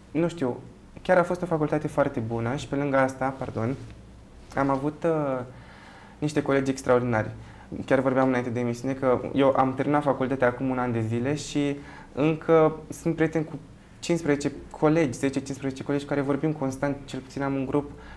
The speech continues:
cu prieteni, deja ei sunt prietenii mei, nu mai sunt colegii mei de la facultate.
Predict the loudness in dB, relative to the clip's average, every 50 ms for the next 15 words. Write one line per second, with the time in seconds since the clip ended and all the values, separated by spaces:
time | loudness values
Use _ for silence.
0 | -18 -20 -20 -20 -18 -8 -8 -8 -8 -6 -2 2 2 2 4 2 2 0 2 2
1 | 2 4 6 6 4 4 2 0 -2 -2 -2 0 0 0 2 2 2 2 2 2
2 | 2 2 2 0 0 0 -4 -4 -2 0 0 0 0 0 -2 -2 0 0 0 0
3 | -2 -2 -4 -6 -6 -4 -6 -4 -2 -4 -4 -4 -4 -8 -10 -10